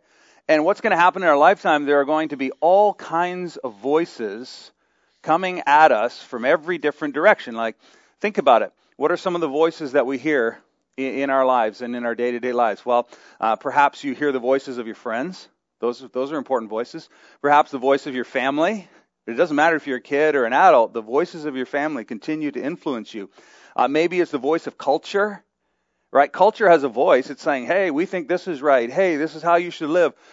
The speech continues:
So you got the voice of culture. Then, uh, you're gonna have,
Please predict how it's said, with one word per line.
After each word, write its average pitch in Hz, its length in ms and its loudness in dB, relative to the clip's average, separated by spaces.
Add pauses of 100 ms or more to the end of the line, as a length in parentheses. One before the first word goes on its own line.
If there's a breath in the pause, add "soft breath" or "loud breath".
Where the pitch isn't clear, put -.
So - 100 -14
you 139 40 -4
got 156 100 -2
the 143 80 -6
voice 156 300 -2
of 156 80 -10
culture. 170 420 0 (260 soft breath)
Then, 185 520 -2
uh, 151 140 0
you're 160 180 -2
gonna 180 160 -2
have, 151 440 0